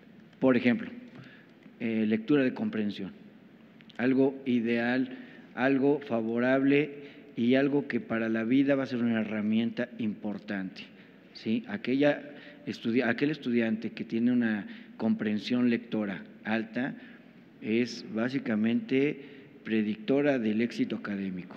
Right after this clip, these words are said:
¿Por qué? Porque se ha desarrollado en lo particular, hice una investigación al respecto, cómo, eh, hay una correlación muy favorable de pers-, de estudiantes que tienen comprensión lectora con calificaciones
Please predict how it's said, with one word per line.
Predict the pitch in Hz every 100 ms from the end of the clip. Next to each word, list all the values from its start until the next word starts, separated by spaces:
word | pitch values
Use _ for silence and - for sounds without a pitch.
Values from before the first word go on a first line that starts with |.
| - -
¿Por | 90
qué? | - 120
Porque | 131 110 - 107 104 -
se | - 107 113
ha | 127
desarrollado | 139 127 110 107 107 110 110 107 107
en | 95
lo | 98
particular, | 98 - - 104 110
hice | 104 110 113 113 113
una | 110
investigación | 104 98 101 95 110
al | 107
respecto, | 107 - 123 139 143 - - - - - - - - - -
cómo, | - 135 143 151 160 - - -
eh, | 113 110
hay | 127
una | 139 131
correlación | 120 117 110 110 120 110 95 - - - -
muy | 117
favorable | 117 107 107 101 101
de | 101
pers-, | - 110 107
de | - 110
estudiantes | 104 113 123 127 120
que | -
tienen | 107 117 113
comprensión | 110 104 95 104 95 117
lectora | 113 110 - 143 175 180 - - - - -
con | 131 156 170 -
calificaciones | - 117 107 110 110 101 123 127 151 - -